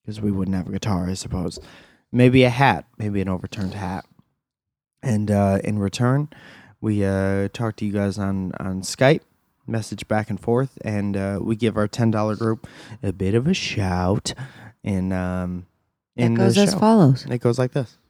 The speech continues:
Speaker 2: Yeah. Janae Tom.
Speaker 1: Janae Tom, thank you for giving us ten dollars.
Speaker 2: Carrie Pippy.
Speaker 1: Carrie Pippy, thank you for giving us ten dollars.
Speaker 2: Joshua Owens.
Speaker 1: Hey.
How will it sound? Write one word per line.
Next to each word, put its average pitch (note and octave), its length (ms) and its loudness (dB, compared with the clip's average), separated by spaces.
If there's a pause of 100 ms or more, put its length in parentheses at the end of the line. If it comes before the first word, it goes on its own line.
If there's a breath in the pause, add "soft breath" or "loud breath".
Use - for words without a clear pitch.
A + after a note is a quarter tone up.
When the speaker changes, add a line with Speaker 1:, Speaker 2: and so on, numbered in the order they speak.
(140)
Speaker 2:
Yeah. F#3 180 -4 (220)
Janae F#3 280 4
Tom. F#3+ 360 2
Speaker 1:
Janae C3+ 360 2
Tom, C#3 280 4
thank A#2+ 320 -4
you A2+ 100 4
for A2 180 -2
giving A2 280 -2
us G#2+ 120 -2
ten A2+ 180 -4
dollars. A2 240 -4 (360)
Speaker 2:
Carrie A3 220 0
Pippy. E3+ 420 -4 (120)
Speaker 1:
Carrie E3 320 0
Pippy, D#3 380 4
thank C3 260 -2
you C3+ 60 -2
for B2+ 240 0
giving B2+ 300 -2
us B2 140 -6
ten - 100 -16
dollars. - 0 -
Speaker 2:
Joshua F#3 480 6
Owens. F3 500 4
Speaker 1:
Hey. D3+ 320 2